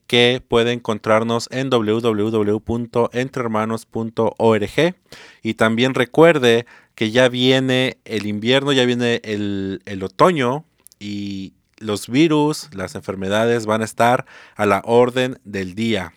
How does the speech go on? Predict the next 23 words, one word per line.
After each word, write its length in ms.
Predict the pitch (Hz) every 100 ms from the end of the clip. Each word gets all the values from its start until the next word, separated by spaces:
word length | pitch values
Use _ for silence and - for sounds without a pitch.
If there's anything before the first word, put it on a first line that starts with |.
| _ -
En 240 | 92 92
cada 300 | - 120 127
esquina, 400 | 117 - 143 143
en 60 | 131
cada 220 | 135 131
lugar 280 | 120 123 127
en 100 | 113
donde 240 | 107 104
usted 320 | 98 - 131
menos 440 | 127 131 143 139 117
lo 120 | 110
piense, 600 | 135 143 156 - 190 196 _ - - _ _
puede 180 | 123 123
haber 300 | 120 120 117
por 200 | 113 104
ahí 340 | 104 120 143 _ - - -
algún 300 | 101 104 104
virus, 480 | 120 131 131 - _
ah, 320 | 101 95 92 90
especialmente 960 | - - - 107 113 113 - 120 117 95
de 140 | 92
la 120 | 90
flu, 360 | - 170 208